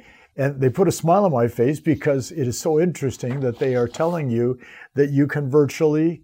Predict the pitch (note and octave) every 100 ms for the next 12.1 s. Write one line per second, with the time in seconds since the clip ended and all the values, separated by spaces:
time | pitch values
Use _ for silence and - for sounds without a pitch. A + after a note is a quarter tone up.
0 | A2+ B2+ - - C#3 C3+ - C#3+ C3+ B2+
1 | B2 C3+ C3+ - C#3 B2+ A#2+ B2 A#2+ A#2+
2 | B2+ B2 - - - _ _ _ _ _
3 | _ _ _ _ _ - F#3 G3 D3+ D#3+
4 | E3 D3 D3+ - E3 C#3+ C3 G#2+ - -
5 | C3 C3+ - A#2+ C3+ C#3 C3+ C#3+ C3+ C3
6 | C3+ B2+ - C3+ - B2+ B2+ C#3+ - -
7 | - - - C#3 C3 B2+ A#2+ - D#3 D#3
8 | D#3+ D3+ D3+ B2 C#3 - C3+ - A#2 -
9 | D3+ C#3+ C3+ D3+ C#3+ - - F3 F3+ -
10 | D#3+ D#3 D3 F#3 F3 - - - _ _
11 | _ _ _ - C3 C3+ A#2 B2 G2+ -